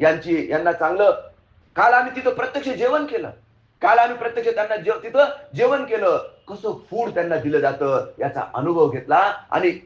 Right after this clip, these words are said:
तुम्हाला सांगतो, आपण जे घरात खातो, अगदी कुठल्याही त्या क्वालिटीमध्ये कॉम्प्रोमाइज न करता ती क्वालिटी त्या मुलांना सर्व्ह केली जाते.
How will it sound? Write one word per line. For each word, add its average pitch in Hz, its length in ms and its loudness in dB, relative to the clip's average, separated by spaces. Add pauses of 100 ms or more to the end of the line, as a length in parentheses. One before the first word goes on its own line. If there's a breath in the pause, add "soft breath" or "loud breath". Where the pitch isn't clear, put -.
(220)
तुम्हाला 180 280 4
सांगतो, 151 560 -2
आपण 143 360 -4
जे 131 180 -8
घरात 156 300 4 (360)
खातो, 147 840 2 (220)
अगदी 160 640 -2 (280)
कुठल्याही 208 580 2
त्या 226 100 2
क्वालिटीमध्ये 170 680 2
कॉम्प्रोमाइज 131 760 -4
न 143 240 0
करता 120 580 -2 (180)
ती 147 80 2
क्वालिटी 143 440 -2
त्या 120 160 -8
मुलांना 120 340 -6
सर्व्ह 120 300 -4
केली 113 220 -8
जाते. 139 360 -2